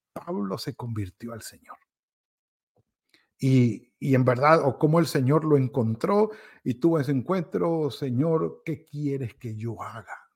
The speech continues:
dijo Pablo, dijo Pablo, ante el encuentro con el Señor,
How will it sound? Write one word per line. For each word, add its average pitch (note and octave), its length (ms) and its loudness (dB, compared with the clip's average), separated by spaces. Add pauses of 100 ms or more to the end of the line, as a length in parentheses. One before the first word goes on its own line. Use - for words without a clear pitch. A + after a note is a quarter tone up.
dijo - 440 -20
Pablo, - 400 -20 (500)
dijo A#2 280 -14
Pablo, - 340 -20 (400)
ante B2 240 -6
el A2 80 -4
encuentro A2+ 520 -4
con G2+ 180 -12
el G2+ 80 -14
Señor, G2 360 -12